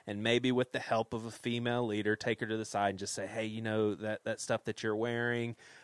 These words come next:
uh, is, is not a great idea with these guys around and everything," not even thinking that I'm potentially sending just as much as a negative message as I am a positive message, because she's hearing that as,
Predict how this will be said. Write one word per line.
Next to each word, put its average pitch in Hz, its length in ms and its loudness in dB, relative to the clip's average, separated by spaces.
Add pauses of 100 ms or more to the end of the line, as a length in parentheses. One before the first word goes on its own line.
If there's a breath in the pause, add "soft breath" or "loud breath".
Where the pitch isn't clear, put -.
uh, 95 480 4
is, 95 380 -4
is 98 400 -4 (140)
not 117 260 4
a 113 60 2
great 117 300 6
idea 113 580 6
with 107 200 2
these 110 220 -2
guys 120 380 0
around 98 400 0
and 101 80 -2
everything," 120 640 0
not 165 260 0
even 143 300 0 (260)
thinking 135 580 2
that 117 320 6
I'm 170 220 2
potentially 135 1000 -4
sending 110 540 -2 (440 soft breath)
just - 540 0
as 123 260 2
much 123 300 0
as 113 240 0
a 104 160 0
negative 131 640 0
message 104 520 -2
as 104 460 -2 (160)
I 110 200 -2
am 104 300 -2
a 98 60 -6
positive 139 480 0
message, 101 440 -4
because 110 240 -4
she's - 280 -4
hearing 113 280 0
that 107 200 4
as, 101 380 2